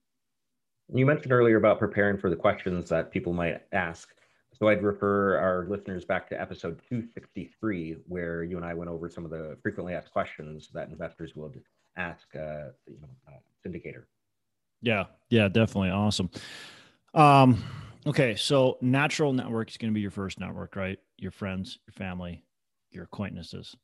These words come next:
Speaker 2: those people that you're gonna put on the list that you already have. So we wanna make sure we get those people on that list. And we wanna start emailing, we wanna start talking with them. We wanna take them out for lunch. We wanna, you know, warm them up,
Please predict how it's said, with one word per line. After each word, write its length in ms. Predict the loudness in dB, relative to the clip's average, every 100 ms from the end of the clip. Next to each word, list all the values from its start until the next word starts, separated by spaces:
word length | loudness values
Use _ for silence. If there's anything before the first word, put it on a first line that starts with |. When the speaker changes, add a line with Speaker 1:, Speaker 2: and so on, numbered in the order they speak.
| -14
Speaker 2:
those 180 | -12
people 260 | -6 -6 -4
that 120 | -8
you're 100 | -10
gonna 140 | -12 -12
put 200 | -10 -10
on 140 | -8
the 40 |
list 280 | -8 -12 -14
that 120 | -16
you 60 | -14
already 160 | -12 -12
have. 300 | -12 -12 -14 _ _ _ _
So 140 | -12
we 140 | -6 -4
wanna 160 | -4
make 180 | -4 -6
sure 120 | -8
we 100 | -10
get 120 | -10 -10
those 200 | -10 -8
people 280 | -10 -8 -8
on 140 | -8
that 140 | -8
list. 420 | 0 2 0 -2 _ _ _ _ _ _ _ _ _ _ -20 -4
And 260 | 0 0 0
we 100 | 0
wanna 180 | -2
start 220 | -4 -6 0
emailing, 460 | 2 4 4 2 0
we 120 | -2
wanna 160 | -4 -6
start 360 | -6 -8 -8 -16 _ _ _ -14
talking 320 | -6 -4 -4
with 120 | -4
them. 200 | -4 -2
We 120 | -2 -4
wanna 300 | -8 -12 -14 -18
take 200 | -16 -12
them 100 | -12
out 140 | -12
for 120 | -8
lunch. 440 | -4 -2 -2 -4 -10
We 100 | -16
wanna, 320 | -14 -14 -16 _ _
you 100 | -14
know, 200 | -12 -12 -16 _ _ _ _ _ _ -14
warm 480 | -8 0 2 2 2
them 180 | -2
up, 160 | -6 -10